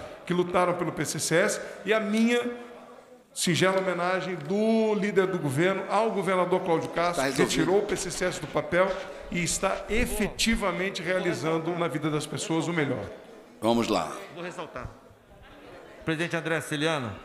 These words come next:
Speaker 3: eu também queria me somar a essas falas, serei breve. Tô lembrando que, salvo engano,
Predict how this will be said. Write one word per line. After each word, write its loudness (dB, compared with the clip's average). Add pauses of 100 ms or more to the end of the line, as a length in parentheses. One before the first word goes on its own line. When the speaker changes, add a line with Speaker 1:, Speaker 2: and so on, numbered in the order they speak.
(340)
Speaker 3:
eu -4
também 2
queria 6
me 4
somar 4
a 4
essas 0
falas, 2
serei 2
breve. 2 (380)
Tô 2
lembrando 2 (680)
que, 6
salvo 4
engano, 4